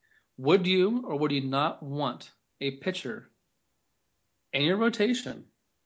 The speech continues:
who has thrown twenty-three and a third innings pitched, only allowed sixteen hits,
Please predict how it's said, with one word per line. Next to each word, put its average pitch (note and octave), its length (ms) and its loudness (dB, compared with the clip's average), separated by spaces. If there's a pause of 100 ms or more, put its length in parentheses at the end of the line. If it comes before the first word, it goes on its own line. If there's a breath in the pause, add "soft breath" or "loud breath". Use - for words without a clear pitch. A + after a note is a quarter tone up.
(1200)
who D#3+ 80 2
has D3 180 4 (460)
thrown D3 320 -2
twenty-three F3 580 0
and F3 80 0
a C#3+ 60 -2
third E3 260 0
innings F3+ 220 0
pitched, - 360 -2 (1000)
only D3+ 300 0
allowed C#3 600 0
sixteen F3 640 -2
hits, - 460 -2